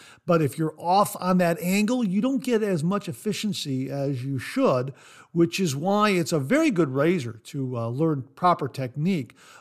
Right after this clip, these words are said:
But the thirty-four C is very, very mild. You would be hard-pressed to nick yourself with that. So i-, in the same way, uh, the Timeless razors that I would recommend for, uh, a beginner wet shaver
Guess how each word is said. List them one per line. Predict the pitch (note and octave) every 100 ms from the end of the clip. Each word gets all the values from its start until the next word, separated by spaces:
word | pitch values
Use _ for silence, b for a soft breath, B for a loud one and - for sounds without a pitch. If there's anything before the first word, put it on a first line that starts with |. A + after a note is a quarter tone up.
| -
But | F3 F3+
the | D#3+
thirty-four | A3 C#4+ C4+ F#3 E3
C | - F#3+ F#3
is | F3+ F3
very, | C3 C3 C#3+ D#3 F3+ G3+ G#3+ G#3+ F3+
very | D3+ C#3 B2+ A#2+
mild. | A2+ G#2+ G#2 -
You | G3 F#3 A3+
would | C4+ E3
be | F#3
hard-pressed | C#3 D#3+ F3+ F3 - D3+ B2 -
to |
nick | D#3+ G3 G#3
yourself | C3+ - B2 A2
with | A#2
that. | - A2 - B B B
So | - A3 G3+ B B -
i-, | - - A#3+
in | C4+ C4+
the | A3+
same | - C4 D4 D#4+ D4+ A#3
way, | G#3+ B3 G#3 C#3+ A#2+ B B B
uh, | E3+ F3 E3
the | D#3 C#3+
Timeless | - F#3+ B3 D4+ C4+ -
razors | D3+ E3+ G3+ F#3 B2+ A2+ - b b
that | F3 F3
I | A3+
would | A3 F3
recommend | D#3 D#3+ D#3 C#3+ D3 B2+ A#2 B B
for, | - F3 D#3 D3+ C#3+ C#3+ B -
uh, | C3+ B2+
a | E3
beginner | C3+ D#3+ C3 E3+ G3+ G3+
wet | D#3+ E3+ -
shaver | - B2 A2+ A2+